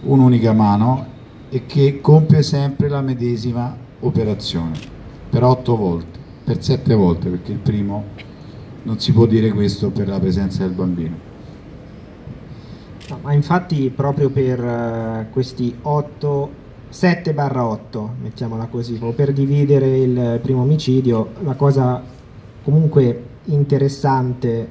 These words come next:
Speaker 2: e penso che tutti si sia anche interrogato su questo, anche penso con consulenze di psichiatri, psicologi, è il fatto comunque dell'escalation. Qui abbiamo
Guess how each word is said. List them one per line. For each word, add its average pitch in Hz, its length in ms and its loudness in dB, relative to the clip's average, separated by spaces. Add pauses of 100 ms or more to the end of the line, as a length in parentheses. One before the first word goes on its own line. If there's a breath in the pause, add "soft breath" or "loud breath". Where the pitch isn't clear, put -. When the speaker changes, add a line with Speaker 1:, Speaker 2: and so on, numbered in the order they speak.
(140)
Speaker 2:
e 123 200 -10
penso 123 340 -4
che 120 100 -2
tutti 120 240 -4
si 120 80 -8
sia 123 100 -2
anche 120 200 -6
interrogato 123 540 -2
su 117 140 -4
questo, 120 560 -4
anche 113 300 -4
penso 117 340 -6
con 120 160 -8
consulenze 117 1900 -4
di 120 100 -8
psichiatri, 110 720 -6
psicologi, 131 540 0
è 113 100 -6
il 151 100 0
fatto 131 340 0
comunque 127 280 0
dell'escalation. 113 840 -4
Qui 147 140 -2
abbiamo 123 480 0